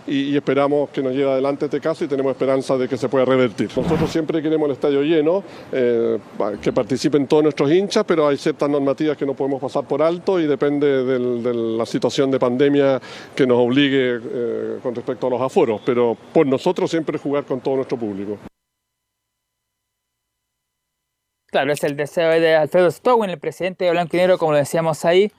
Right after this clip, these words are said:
Speaker 2: ahí para lo, lo, los que no escucharon al principio, ahí está el presidente de Blanco y Negro, Alfredo Stowin, refiriéndose a ese tema de la apelación. Van a contratar ahí a Carleso, el mismo que está viendo el caso de Byron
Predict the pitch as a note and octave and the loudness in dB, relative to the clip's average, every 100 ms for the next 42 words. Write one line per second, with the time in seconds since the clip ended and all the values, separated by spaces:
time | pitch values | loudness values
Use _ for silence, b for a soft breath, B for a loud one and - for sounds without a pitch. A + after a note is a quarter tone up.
0 | b - B2+ C#3 C3+ C3 B2+ B2 A#2 A2 | b -4 -2 2 2 2 2 0 -2 -6
1 | - A#2+ A#2+ A#2+ C3 C#3 B2+ - - D#3 | -6 -6 -4 -2 2 2 0 -6 -2 0
2 | D3 C#3 D3 C#3+ F3+ F3 D#3+ E3+ E3 B | 0 -2 -2 -2 0 0 0 0 -2 B
3 | B B - C#3+ D3 - D#3+ D#3 D#3+ D#3+ | B B -2 -2 -2 0 0 2 0 0
4 | E3 E3 D#3 D3 E3+ D#3+ - F#3 F3+ D#3 | 0 0 0 0 2 2 0 0 0 -2
5 | C#3 D#3+ D#3+ D#3+ D3 D#3+ D#3+ F3 F#3+ A3+ | -2 -2 -2 -2 0 2 2 0 0 2
6 | A3 F3+ E3+ E3+ E3 F3+ A3 F3+ D#3+ D3+ | 2 0 0 0 -2 0 0 0 0 0
7 | D3 D3 D#3+ D3+ D#3+ E3+ B B B - | 0 0 2 2 2 0 B B B -2
8 | E3+ F3 G#3 F3 F3 F3+ E3 D3 E3 E3 | -2 0 -2 -4 -6 -6 -6 -4 -2 0
9 | D#3+ D3+ E3 E3+ D#3+ E3 E3+ E3 | -2 -2 -2 2 2 2 0 -2